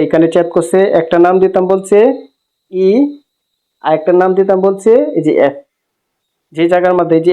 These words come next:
এ বি রেখাটা যে জায়গার মধ্যে লাগছে, এটাকে ছেদ করা বুঝেছে, তাহলে একটা নাম দিতাম ই আর একটা নাম দিতাম বলছে এফ, দিলাম এফ, বিন্দুতে ছেদ করেছে।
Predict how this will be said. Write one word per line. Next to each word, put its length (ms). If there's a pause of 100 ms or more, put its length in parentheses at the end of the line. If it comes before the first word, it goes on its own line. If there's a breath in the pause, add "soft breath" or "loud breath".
এ 100
বি 80 (240)
রেখাটা 400
যে 160
জায়গার 260
মধ্যে 160 (160)
লাগছে, 340 (520 loud breath)
এটাকে 280
ছেদ 220
করা 200
বুঝেছে, 340 (240)
তাহলে 200
একটা 260
নাম 140
দিতাম 160 (140)
ই 20 (160)
আর 140
একটা 200
নাম 160
দিতাম 260
বলছে 180 (180)
এফ, 80 (760)
দিলাম 380 (140)
এফ, 100 (600)
বিন্দুতে 380
ছেদ 240
করেছে। 300